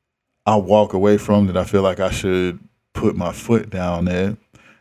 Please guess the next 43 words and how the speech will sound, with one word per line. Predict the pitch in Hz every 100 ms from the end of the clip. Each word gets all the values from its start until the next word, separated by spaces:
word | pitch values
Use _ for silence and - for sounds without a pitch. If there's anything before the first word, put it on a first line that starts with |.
| -
not | 107 -
to |
start | - - 107 104
a |
fight | - 110 110
or | 104
anything | 101 101 104 101 98
like | 101 95
that, | 107 98
but |
just | 92 98
to | 101
let | 98 -
you | 98
know, | 95 95
"Hey, | 104 101 85 80 - - - _ _ _ _ _ _ _ _ _ _ _ _ -
this | 104 110
is | 104
where | 104 104
I'm | 104 104
at. | 104 98 - - - -
If | 98 92
you | 101 107
ain't | 104 101
here, | 107 101 98 92 - _ _ _ _ _ _ _
go | 104 104
on |
about | 98 101 98
your | 98
business." | 107 107 95 101 104
And | 104
I |
know | 107 104
society | - - 104 104 98
tells | 104 101 101
you | 139
not | 98 185 95
to |
be | 101 101
confront-, | 98 - 98 98 -
confrontational | 107 - 87 104 95 - 87
pretty | - 90 90
much. | 92 90 -